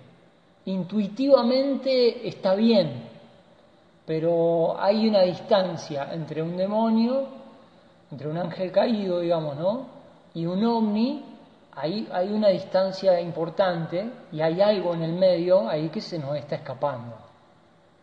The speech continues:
Y esto hay que investigarlo y hay que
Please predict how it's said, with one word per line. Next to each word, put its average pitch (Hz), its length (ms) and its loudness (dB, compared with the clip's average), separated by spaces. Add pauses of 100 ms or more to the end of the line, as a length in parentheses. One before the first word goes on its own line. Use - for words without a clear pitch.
(640)
Y 156 80 -10
esto 127 220 -2
hay 208 100 4
que 185 80 -6
investigarlo 156 920 -2
y 233 140 -8
hay 147 80 -4
que 139 340 -10